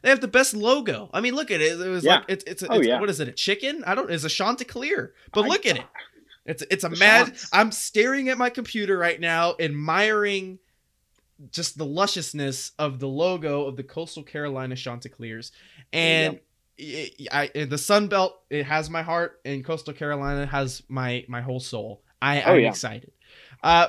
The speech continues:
Speaker 1: but yeah,
Speaker 2: Uh,
Speaker 1: just a
Speaker 2: moving
Speaker 1: little
Speaker 2: on. Yeah, moving on to college football that matters now.
Speaker 1: Oh, I, I mean, you're right. Uh,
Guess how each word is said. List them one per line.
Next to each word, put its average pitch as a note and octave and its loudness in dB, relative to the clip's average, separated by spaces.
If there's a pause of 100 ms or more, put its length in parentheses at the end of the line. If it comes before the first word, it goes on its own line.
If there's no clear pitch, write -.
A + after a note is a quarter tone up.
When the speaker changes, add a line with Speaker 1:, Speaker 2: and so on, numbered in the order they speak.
Speaker 1:
but A3 4
yeah, A3+ 8
Speaker 2:
Uh, - 8
Speaker 1:
just G#3+ -2
a - 0
Speaker 2:
moving F3+ 6
Speaker 1:
little F#3 8
Speaker 2:
on. C#3 4
Yeah, C#3 6
moving D#3 0
on D#3+ 2
to C#3+ 0
college C#3+ 0
football C3 -6
that G#2+ -4
matters G#2 -6
now. - -20
Speaker 1:
Oh, E3 4 (400)
I, F3+ 2
I F#3 4
mean, F3+ 2
you're D#3 -2
right. A#2+ -10
Uh, G3 6